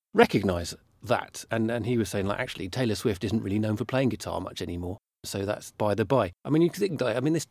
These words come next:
I think this trend has been apparent for longer than <laughs> three years. There's, uh,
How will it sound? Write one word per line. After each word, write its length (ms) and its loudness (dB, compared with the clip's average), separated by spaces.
I 100 -2
think 200 -2
this 140 -4
trend 420 0
has 160 -6
been 360 -6
apparent 380 0
for 140 2
longer 360 10
than 200 2
<laughs> 120 -2
three 160 10
years. 560 0
There's, 320 8
uh, 220 4